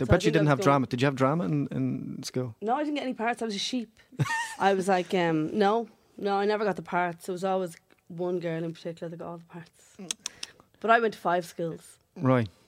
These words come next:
Speaker 1: Yeah.
Speaker 2: Okay. So
Speaker 1: So.
Speaker 2: there's five other girls getting leading parts out there
Speaker 1: Oh,
Speaker 2: over the
Speaker 1: yeah.
Speaker 2: years.
Speaker 1: Like, I never really, no,
Speaker 2: Fuck
Speaker 1: it was
Speaker 2: them.
Speaker 1: never a
Speaker 2: <laughs>
Speaker 1: thing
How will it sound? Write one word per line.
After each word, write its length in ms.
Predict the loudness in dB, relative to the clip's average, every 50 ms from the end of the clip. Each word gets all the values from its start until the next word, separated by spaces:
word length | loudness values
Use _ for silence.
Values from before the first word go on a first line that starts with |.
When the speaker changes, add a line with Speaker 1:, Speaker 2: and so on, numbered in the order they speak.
| -14 -6
Speaker 1:
Yeah. 100 | -2 -2
Speaker 2:
Okay. 360 | -2 0 0 0 0 0 -2 -4
So 240 | -6 -6 -4 -4
Speaker 1:
So. 80 | -4 -4
Speaker 2:
there's 180 | -6 -6 -8 -8
five 380 | -8 -2 0 2 2 2 0
other 140 | 0 -2 -2
girls 340 | -2 -2 -2 -2 -2 -4 -4
getting 240 | -8 -8 -6 -4 -2
leading 240 | -2 -2 -2 -2
parts 460 | -4 -4 -6 -6 -6 -8 -12 -14 -12 -8
out 120 | -8 -6 -2
there 140 | 0 2 2
Speaker 1:
Oh, 20 | 2 2
Speaker 2:
over 80 | 2
the 80 | 0 0
Speaker 1:
yeah. 80 | 0 0 0
Speaker 2:
years. 60 | 0
Speaker 1:
Like, 160 | -2 -2 -2
I 60 | 0 0
never 280 | 0 0 0 0 0
really, 280 | 0 0 0 0 -2 0
no, 40 | 2 4 4 4
Speaker 2:
Fuck 80 | 4
Speaker 1:
it 60 | 2 0
was 80 | 0 0
Speaker 2:
them. 100 | 0 0
Speaker 1:
never 280 | 2 2 2 0 0 -4 -10 _ _ -16 -16 0 2 2 2 2
a 120 | 0 0
Speaker 2:
<laughs> 0 |
Speaker 1:
thing 340 | 2 4 4 4 4 2 0